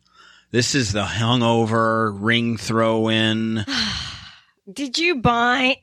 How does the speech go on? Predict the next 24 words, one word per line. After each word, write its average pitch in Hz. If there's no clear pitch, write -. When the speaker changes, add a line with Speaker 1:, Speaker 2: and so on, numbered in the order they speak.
Speaker 2:
<clears throat> 254
his 254
cop-out 240
that 190
he 214
didn't 208
remember 175
anything 202
he 226
said 208
or 208
did? 214
Speaker 1:
It's -
possible. 87
I 107
think 135
he 156
seemed 120
pretty 98
hammered 87
Speaker 2:
He 208
did. -
Speaker 1:
in 101
general. 80